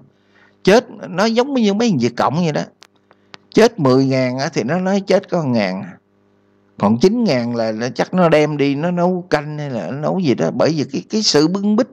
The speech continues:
là của Cộng sản là số một mà. Nó không phải giống như, nó khác thế giới tự do, thế giới tự do. Còn, tôi nói nha, hay, đóng ngoặc, mở ngoặc. Còn có thể chúng ta còn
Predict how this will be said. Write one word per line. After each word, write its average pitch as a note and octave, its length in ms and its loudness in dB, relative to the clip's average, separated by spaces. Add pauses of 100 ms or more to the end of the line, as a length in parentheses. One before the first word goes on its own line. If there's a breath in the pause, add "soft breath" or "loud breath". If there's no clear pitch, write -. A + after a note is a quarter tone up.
là C3+ 360 0 (560 loud breath)
của D#3 180 2
Cộng C#3+ 200 -6
sản D#3 280 -4
là D#3 180 0
số - 240 2
một D3 340 0
mà. D#3 140 -12 (200)
Nó B3 160 -4
không G#3+ 160 2
phải G3+ 260 0
giống A3+ 140 0
như, G#3+ 200 2 (240)
nó E3 160 -2
khác B3 240 -2 (100)
thế A3 60 4
giới A3 240 6
tự G#3 140 0
do, C#3 260 2
thế C#3+ 120 -6
giới E3 180 -2
tự D#3+ 120 -6
do. B2 260 0 (560 soft breath)
Còn, C#3+ 420 2 (480)
tôi A#2 120 4
nói D3 160 4
nha, C#3+ 300 0 (240)
hay, G#2 260 -2 (100)
đóng C#3+ 260 -4
ngoặc, C#3+ 200 0 (340)
mở A2 180 -6
ngoặc. B2 300 -4 (320 soft breath)
Còn B2 480 0
có D3+ 160 -2
thể A#2+ 180 -8
chúng D#3 260 -6
ta B2+ 240 -4
còn E2 220 -12